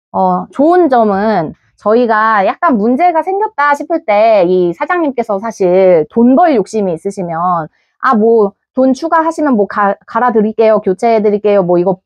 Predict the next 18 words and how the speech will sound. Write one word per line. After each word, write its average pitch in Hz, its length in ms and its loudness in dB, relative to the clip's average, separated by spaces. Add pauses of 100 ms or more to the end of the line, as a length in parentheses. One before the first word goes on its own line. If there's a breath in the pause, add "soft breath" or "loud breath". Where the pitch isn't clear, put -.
(120)
교환하셔야 247 600 0
돼요 208 180 2
막 180 100 2
이렇게 175 320 0
얘기하실 220 500 -2
수 240 120 -12
있잖아요. 196 420 -2
근데 214 400 0 (300 soft breath)
여기 247 160 2
사장님은, 294 640 0 (340)
어, 240 300 2
최대한 349 720 0
요 233 100 0
기능을 269 920 0 (240)
사용해가지고 339 1120 2
어떻게든 240 880 0
지금 202 340 -2
당장에 220 560 -2